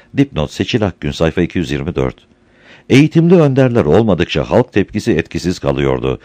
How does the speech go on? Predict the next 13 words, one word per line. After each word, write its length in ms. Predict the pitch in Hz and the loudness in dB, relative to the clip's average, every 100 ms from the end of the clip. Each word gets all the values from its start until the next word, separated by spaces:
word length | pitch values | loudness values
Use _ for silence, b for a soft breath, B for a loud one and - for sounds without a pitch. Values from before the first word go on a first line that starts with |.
| B - | B 0
ve 60 | 92 | 2
Ali 200 | 92 104 | 4 2
Fuat'ın 400 | 85 82 110 107 | 2 2 2 0
anılarında 520 | 80 80 80 90 78 | 0 0 0 0 2
belirteceği 560 | 82 87 82 78 110 | 2 0 -2 0 0
gibi 220 | 80 80 87 | 2 0 -2
küçük 300 | 101 160 107 | -2 0 2
eğitilmiş 500 | 120 113 120 120 - | 0 0 -2 -2 -4
sınıf 280 | 110 127 | -2 -2
da 120 | 117 - | -2 0
kendi 320 | 107 120 135 | 0 2 2
arasında 420 | 113 - 120 113 | 2 0 0 2
bölünmüştü. 800 | 78 71 67 67 - 64 64 | 0 -2 -4 -6 -8 -4 -4